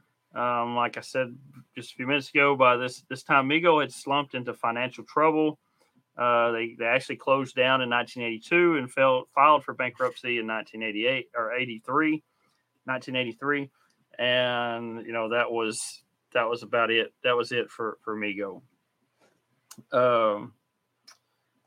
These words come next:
the, uh, so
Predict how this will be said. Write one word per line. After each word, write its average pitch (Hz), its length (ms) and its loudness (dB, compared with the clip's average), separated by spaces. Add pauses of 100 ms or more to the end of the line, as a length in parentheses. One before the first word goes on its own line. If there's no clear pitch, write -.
(440)
the, 135 500 0
uh, 107 420 0 (520)
so 123 460 -2